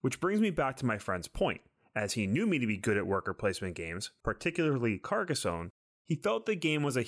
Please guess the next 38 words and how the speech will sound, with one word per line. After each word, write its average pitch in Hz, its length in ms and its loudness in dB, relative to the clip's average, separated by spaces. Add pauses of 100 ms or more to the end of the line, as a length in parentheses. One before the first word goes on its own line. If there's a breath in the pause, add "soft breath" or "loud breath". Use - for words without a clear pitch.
(120)
helpful 190 420 0
analogy 110 420 2
for 110 120 -4
better 139 340 0
allocating 113 540 0
my 95 100 2
limited 98 380 0
resources 92 640 -2
and 85 120 -10
focus, - 520 -2 (400)
or 240 100 4
to 233 80 2
put 196 220 2
it 190 120 0
in 151 100 2
the 135 100 2
simplest 151 500 0
terms, 117 400 0 (280 soft breath)
meeples 131 440 2
equal 107 300 0
minutes. 87 500 -4 (600)
In 160 100 2
Carcassonne, 165 720 0
each 156 220 0
player 135 260 2
starts 120 320 0
with 120 180 -2
eight 143 240 0
wooden 120 460 4
meeple 117 340 2
tokens, 95 600 -4
which 95 180 -6
is 87 120 -4
gamer 95 320 -2
talk 90 380 -2
for 87 140 -8
me 117 200 -2
people, 98 520 -6